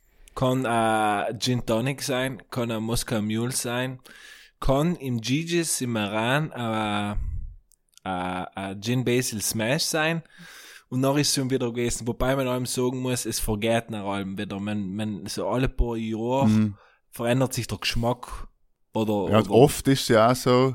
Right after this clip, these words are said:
Speaker 2: dass, ähm, man hat so seine Standards, wie du sagst, und dann ändert man, trinkt man ein paar Jahre nimmer. Und dann, wenn man aber in so einer Cocktailbar ist, trinkt man oft einen, wo der er sagt, „Ah, das magst du, dann mach ich einen guten“, bla, bla, bla,
Speaker 1: Ja.
Speaker 2: nicht? Und dann
Speaker 1: Ich
Speaker 2: ist
Speaker 1: mein
Speaker 2: oft, trinkst du echt einen Cocktail, wo du sagst, als Cocktail, als das ein, zwei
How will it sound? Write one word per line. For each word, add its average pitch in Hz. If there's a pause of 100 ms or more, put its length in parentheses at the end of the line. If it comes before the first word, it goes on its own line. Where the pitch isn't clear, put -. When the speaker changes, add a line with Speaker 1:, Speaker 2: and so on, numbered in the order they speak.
(120)
Speaker 2:
dass, 110
ähm, 98
man 98
hat 104
so 101
seine 92
Standards, 113
wie 110
du 98
sagst, 110
und 107
dann 80
ändert 127
man, 123
trinkt 110
man 101
ein 95
paar 104
Jahre 95
nimmer. 131 (300)
Und 101
dann, 113
wenn 135
man 113
aber 107
in 101
so 90
einer 85
Cocktailbar 92
ist, -
trinkt 117
man 110
oft 113
einen, 113
wo 110
der 104
er 107
sagt, 110
„Ah, 127
das 127
magst 110
du, 123
dann 113
mach 120
ich 113
einen 104
guten“, 98
bla, 92
bla, 85
bla, 87
Speaker 1:
Ja. 85
Speaker 2:
nicht? 123 (560)
Und 107
dann 135
Speaker 1:
Ich 143
Speaker 2:
ist 135
Speaker 1:
mein 135
Speaker 2:
oft, 180
trinkst 180
du 131
echt -
einen 127
Cocktail, 147
wo 139
du 131
sagst, -
als - (400)
Cocktail, 165
als 113
das 131
ein, 139
zwei 113